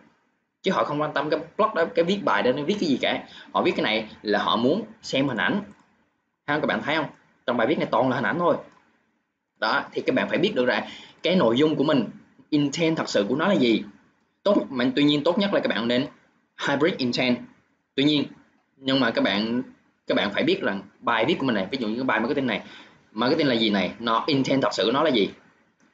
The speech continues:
Rồi chắc các bạn biết chữ, ờ, các bạn, các bạn hiểu rồi mà, đúng không? Intent là ý định khi mà người ta gõ này, người ta muốn cái gì đó. Rồi vậy với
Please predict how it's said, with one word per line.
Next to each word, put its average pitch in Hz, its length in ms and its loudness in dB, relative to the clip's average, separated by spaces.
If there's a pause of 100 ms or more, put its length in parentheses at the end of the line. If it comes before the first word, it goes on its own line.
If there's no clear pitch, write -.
(140)
Rồi 110 160 2
chắc 151 140 -2
các 165 60 0
bạn 117 200 0
biết 156 160 -2
chữ, 117 220 4
ờ, 104 460 0 (320)
các 135 60 0
bạn, 104 180 -2 (140)
các 120 100 0
bạn 98 120 -2
hiểu 101 180 2
rồi 135 180 4
mà, 123 100 -2
đúng 131 140 0
không? 160 200 0
Intent 113 280 -2
là 101 160 -2
ý 170 100 2
định 104 220 0
khi 139 100 0
mà 101 100 0
người 104 160 -4
ta 113 120 0
gõ 110 240 0
này, 139 80 -2
người 107 100 -4
ta 104 100 0
muốn 127 180 2
cái 214 80 2
gì 117 140 4
đó. 113 120 -2 (840)
Rồi 107 180 2
vậy 104 180 2 (120)
với 139 180 2